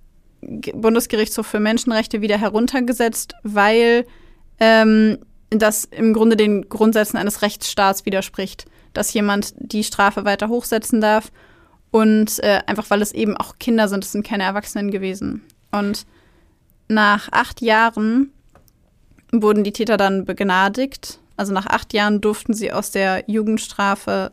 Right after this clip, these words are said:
ähm, beziehungsweise aus der Jugendeinrichtung raus. Also sie waren die ganze Zeit in einer geschlossenen Anstalt für jugendliche Straftäter.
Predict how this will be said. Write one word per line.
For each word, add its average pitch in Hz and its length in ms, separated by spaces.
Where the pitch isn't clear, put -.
ähm, 185 320
beziehungsweise 196 500
aus - 120
der 190 220
Jugendeinrichtung 202 920
raus. 208 400
Also 208 140
sie 202 120
waren 196 160
die 202 60
ganze 196 240
Zeit 190 300
in 208 180
einer 190 180
geschlossenen 202 520
Anstalt 202 440
für - 140
jugendliche 208 760
Straftäter. 269 680